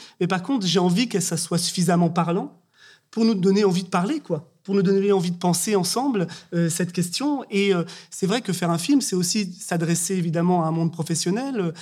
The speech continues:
euh, mais c'est plus largement essayer de, de questionner, euh, euh,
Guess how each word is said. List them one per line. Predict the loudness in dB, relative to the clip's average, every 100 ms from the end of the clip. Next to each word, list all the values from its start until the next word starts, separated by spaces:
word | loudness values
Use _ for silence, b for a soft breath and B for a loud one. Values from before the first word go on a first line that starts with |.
| B B
euh, | -4 0
mais | 2 2
c'est | 2 -4 -6 -16 -2
plus | 2
largement | 2 2 0 0 -2 -4
essayer | -6 -4 -2 0
de, | 2 0 -2 B B
de | 0
questionner, | 2 0 0 2 4 4 4
euh, | 2 -2 B B
euh, | 0 2 2